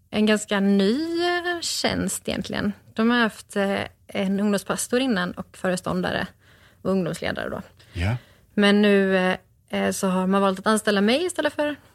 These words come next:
Speaker 1: en ungdomspastor kanske.
Speaker 2: Mm.
Speaker 1: Ehm, som är mer riktad just mot evangelisation och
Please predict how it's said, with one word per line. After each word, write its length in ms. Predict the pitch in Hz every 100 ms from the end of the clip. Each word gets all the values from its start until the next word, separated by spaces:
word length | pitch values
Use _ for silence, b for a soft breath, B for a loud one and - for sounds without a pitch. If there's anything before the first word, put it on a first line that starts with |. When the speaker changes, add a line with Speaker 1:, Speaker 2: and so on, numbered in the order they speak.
| -
Speaker 1:
en 100 | 269
ungdomspastor 500 | 277 254 - 262 262
kanske. 320 | 262 254 277 302 - -
Speaker 2:
Mm. 160 | 247 233 233 233
Speaker 1:
Ehm, 280 | 226 226 233 _ _
som 300 | - - 233
är 100 | 220
mer 500 | 220 220 214 214 196
riktad 340 | 233 240 - 240
just 220 | 254 -
mot 140 | 196
evangelisation 880 | 208 202 202 202 - 190 202 190 190
och 360 | - 196 -